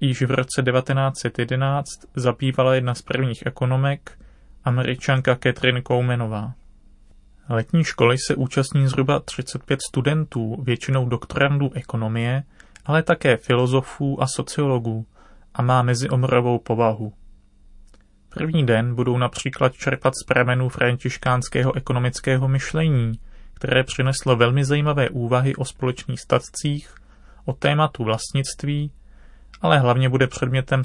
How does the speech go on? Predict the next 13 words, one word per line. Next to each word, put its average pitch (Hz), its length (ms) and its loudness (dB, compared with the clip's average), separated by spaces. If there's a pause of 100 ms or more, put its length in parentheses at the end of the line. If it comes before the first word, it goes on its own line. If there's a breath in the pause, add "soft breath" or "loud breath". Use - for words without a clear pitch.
studia 131 300 2
disciplína 127 800 -2 (140)
známá 117 680 2
jako 123 300 -4
behaviorální 127 1120 2
ekonomie. 117 600 -2 (680)
Bude 151 240 4
zde 143 180 2
hodně 135 300 2
teorie 127 520 0
her, 127 460 0 (120)
hodně 127 320 0
experimentů, 143 1080 -2